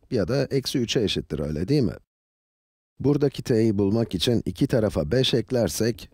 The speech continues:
t'yi sekiz olarak buluruz.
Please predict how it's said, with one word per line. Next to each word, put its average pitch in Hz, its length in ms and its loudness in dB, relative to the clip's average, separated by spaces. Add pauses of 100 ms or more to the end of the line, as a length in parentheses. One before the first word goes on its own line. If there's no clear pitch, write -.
(120)
t'yi 120 680 2
sekiz 117 420 0
olarak 92 420 0
buluruz. - 540 -6